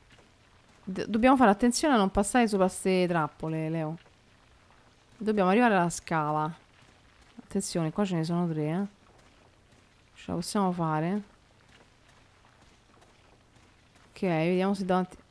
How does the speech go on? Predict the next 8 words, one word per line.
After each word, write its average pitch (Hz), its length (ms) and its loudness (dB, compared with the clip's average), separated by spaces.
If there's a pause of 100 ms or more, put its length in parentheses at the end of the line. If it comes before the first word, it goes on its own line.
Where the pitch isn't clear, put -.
(140)
No, 202 720 8
ma 185 120 4
dai, 220 760 4
ma. 190 140 -4 (1300)
Ah, - 160 -10
fallo, 151 640 -4
dannati 160 480 -2
labirinti. 160 920 -4